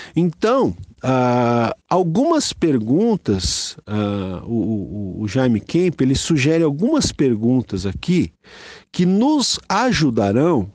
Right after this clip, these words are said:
a avaliar o nosso casamento, tá? Algumas perguntas agora que eu vou ler aqui pra vocês. Reflita aí rapidamente sobre essas perguntas, tá? Pra, pra avaliar o nosso relacionamento conjugal.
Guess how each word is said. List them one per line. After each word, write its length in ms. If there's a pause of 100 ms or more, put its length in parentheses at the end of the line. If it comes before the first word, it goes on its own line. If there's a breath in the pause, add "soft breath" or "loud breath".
(140)
a 220
avaliar 840 (380)
o 80
nosso 400
casamento, 720 (220)
tá? 260 (100)
Algumas 380
perguntas 640
agora 340
que 160
eu 60
vou 260 (420 loud breath)
ler 300
aqui 220
pra 120
vocês. 640 (280 loud breath)
Reflita 720
aí 300 (440 soft breath)
rapidamente 840
sobre 320
essas 260
perguntas, 960
tá? 160
Pra, 280
pra 260
avaliar 720 (640 soft breath)
o 40
nosso 380
relacionamento 840
conjugal. 560